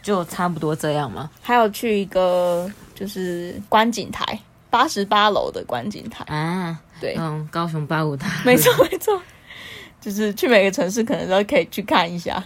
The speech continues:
Speaker 1: 瞭望台。
Speaker 2: 对，大概是这样。
Speaker 1: 然后你还有去凯恩斯。
Speaker 2: 对。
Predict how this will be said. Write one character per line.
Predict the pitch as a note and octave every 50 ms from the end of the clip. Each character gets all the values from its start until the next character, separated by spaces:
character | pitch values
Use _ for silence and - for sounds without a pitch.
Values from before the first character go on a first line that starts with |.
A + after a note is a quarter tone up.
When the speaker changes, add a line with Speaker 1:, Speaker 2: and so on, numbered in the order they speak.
| - -
Speaker 1:
瞭 | F#3 G3 F3+ E3 D#3+
望 | E3 D#3+ D#3 D3+
台。 | D#3 - D3 - - D#3+ - _ -
Speaker 2:
对， | - - - G#3 G3+ - _ - - -
大 | - G#3+ G3
概 | F#3 F3+ F3 F#3
是 | - - - -
这 | - -
样。 | - - - - A#3+ _ _ -
Speaker 1:
然 | F#3 F3+
后 | F#3 G3
你 | F#3+ E3 D3
还 | D#3 D#3+
有 | D3+ C3 C3
去 | - - E3+ D#3+ D#3 D3 C3+
凯 | - - - -
恩 | - - - -
斯。 | C#3+ - - - - - - - _ _ _ _ - _ -
Speaker 2:
对。 | - A3+ -